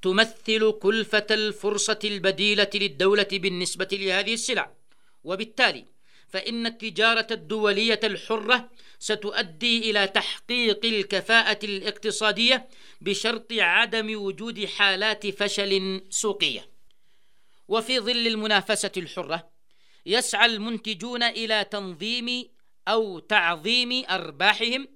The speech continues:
باختيار الحجم المناسب من الإنتاج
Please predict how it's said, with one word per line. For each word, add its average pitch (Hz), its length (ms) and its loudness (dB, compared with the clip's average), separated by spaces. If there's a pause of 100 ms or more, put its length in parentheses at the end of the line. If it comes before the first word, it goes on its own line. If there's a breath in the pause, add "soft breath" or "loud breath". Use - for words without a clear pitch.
(400 soft breath)
باختيار 208 680 2
الحجم 220 640 -2
المناسب 208 720 -4
من 196 240 -6
الإنتاج 202 580 -2